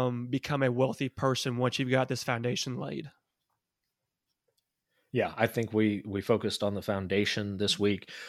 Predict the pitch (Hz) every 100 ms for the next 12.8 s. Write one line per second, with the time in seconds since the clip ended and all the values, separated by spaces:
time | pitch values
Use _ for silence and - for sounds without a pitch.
0 | - 110 104 98 120 120 117 104 107 107
1 | 98 98 95 95 - _ - - _ _
2 | 123 131 135 156 139 - 127 123 123 123
3 | - - 110 101 95 98 98 - 101 92
4 | - 120 107 92 - 123 107 101 101 90
5 | 101 92 - 127 123 117 - - 117 113
6 | 95 - 120 107 - 90 87 - - -
7 | - - - 117 107 104 107 104 104 101
8 | 98 - - - - _ _ 120 110 123
9 | - 113 107 131 123 113 107 - 139 151
10 | 143 160 101 - - 107 95 95 78 101
11 | - - 123 123 120 117 117 117 107 135
12 | 135 107 - 117 113 107 - -